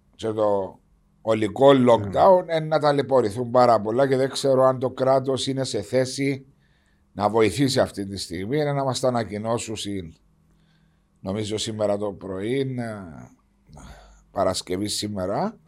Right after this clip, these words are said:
Speaker 2: Πότε, πότε να έχουν ισχύ τα μέτρα, από σήμερα ή από
Speaker 1: Όχι,
Speaker 2: την
Speaker 1: νομίζω
Speaker 2: Κυριακή;
Speaker 1: η, η Κυριακή είναι το πιο πιθανό.
Speaker 2: Εγώ να παίξω, ε, το Σαββάτο.
Speaker 1: Τον πρέπει να ρωτήσεις τις, τον πασπ ή να ρωτήσεις την,
Speaker 2: Όχι τον
Speaker 1: κοπ.
Speaker 2: πασπ, την Ομοσπονδία.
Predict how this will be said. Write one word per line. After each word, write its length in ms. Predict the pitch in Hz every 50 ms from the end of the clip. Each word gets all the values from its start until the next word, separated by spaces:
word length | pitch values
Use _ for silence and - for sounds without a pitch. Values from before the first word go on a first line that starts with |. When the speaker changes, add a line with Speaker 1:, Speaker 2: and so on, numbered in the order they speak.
| -
Speaker 2:
Πότε, 460 | - 147 156 180 233 220 202 180 107 117
πότε 220 | 127 165 170 190 190
να 120 | 190 180
έχουν 220 | 156 - 143 135
ισχύ 340 | 131 123 120 - - - 123
τα 140 | 110 120 113
μέτρα, 280 | 110 110 107 - 104 101
από 240 | 95 90 98 98
σήμερα 640 | 98 98 - 120 131 156 180 208 214 214 208 185 147 117
ή 120 | 147 160
από 180 | 170 - 120 120
Speaker 1:
Όχι, 100 | 120 -
Speaker 2:
την 80 | 160 175
Speaker 1:
νομίζω 220 | 170 170 151 127 147
Speaker 2:
Κυριακή; 520 | 139 143 139 139 131 127 123 - - 127
Speaker 1:
η, 40 | 127
η 80 | 127 123
Κυριακή 460 | 127 - 123 120 117 110 104 104 - 139
είναι 80 | 139 127
το 120 | 127 110
πιο 200 | - - 107 107
πιθανό. 580 | 95 101 92 - 98 82 78 85 87 107 120 -
Speaker 2:
Εγώ 240 | - 123 123 139 151
να 140 | 151 143 127
παίξω, 280 | 139 127 - - 175
ε, 160 | 175 180 180
το 100 | 175 180
Σαββάτο. 460 | 175 - 202 190 208 190 165 123 98 - _ _ _ _ _ _ _ _ _ _ _ _
Speaker 1:
Τον 160 | - 117 117
πρέπει 200 | 123 131 127 131
να 60 | 127
ρωτήσεις 400 | 120 113 113 113 120 131 123 127
τις, 520 | - 127 120 117 117 113 110 104 - 104 110 107 98
τον 240 | 107 107 104 101 87
πασπ 400 | 101 117 131 147 143 - - - 117
ή 120 | 123 127 127
να 120 | 123 123
ρωτήσεις 440 | 120 113 104 110 117 117 123 113 -
την, 360 | - 117 113 113 110 107 104 101 101
Speaker 2:
Όχι 140 | 156 180
τον 160 | 175 156 139 127
Speaker 1:
κοπ. 300 | 120 123 117 110 98 -
Speaker 2:
πασπ, 120 | - _
την 200 | - 143 135 135
Ομοσπονδία. 720 | 135 135 135 131 135 135 139 131 123 123 123 107 92 80